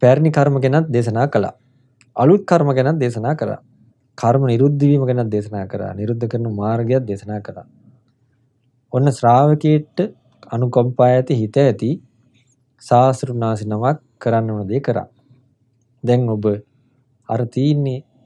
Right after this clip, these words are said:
හිස් තැන්, අර තියෙන්නේ රුක් සෙවන්, අර තියෙන්නේ අප්‍රමාදී වෙන්න තැන්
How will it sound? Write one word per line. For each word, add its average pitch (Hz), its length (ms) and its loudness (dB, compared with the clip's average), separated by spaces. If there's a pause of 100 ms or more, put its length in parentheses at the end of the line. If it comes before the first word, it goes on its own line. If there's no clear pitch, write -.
(240)
හිස් 127 220 -4
තැන්, 147 360 -4
අර 127 140 0
තියෙන්නේ 131 400 -2
රුක් 120 180 -6
සෙවන්, 160 360 -4 (760)
අර 123 160 2
තියෙන්නේ 139 420 2
අප්‍රමාදී 135 600 0
වෙන්න 120 240 -2
තැන් 151 220 -8